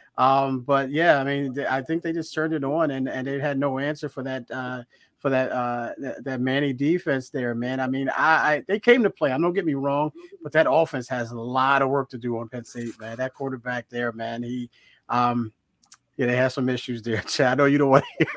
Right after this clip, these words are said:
it, Jay, but, uh, yeah, that, that was a rough one, man. And y'all got Michigan, and, and, you know, we know what's going on with Michigan.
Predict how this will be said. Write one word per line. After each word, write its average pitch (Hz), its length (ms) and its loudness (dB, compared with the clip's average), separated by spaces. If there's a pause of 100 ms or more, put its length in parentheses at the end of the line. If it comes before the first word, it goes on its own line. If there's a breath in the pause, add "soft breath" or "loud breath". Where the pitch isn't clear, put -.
it, - 140 0
Jay, 143 340 -2
but, 131 360 0 (360 loud breath)
uh, 147 320 10
yeah, 147 240 10
that, 156 280 10
that 175 160 12
was 180 200 6
a 170 80 6
rough 156 320 10
one, 151 180 2
man. 151 260 6
And 139 100 0
y'all 151 120 6
got 151 180 4
Michigan, 151 540 -2
and, 135 180 -2
and, 127 280 -6
you 131 80 -4
know, 127 120 -2
we 135 160 -4
know 135 140 -2
what's 135 140 -6
going 131 240 -4
on 131 80 -4
with 131 120 -4
Michigan. 131 520 -6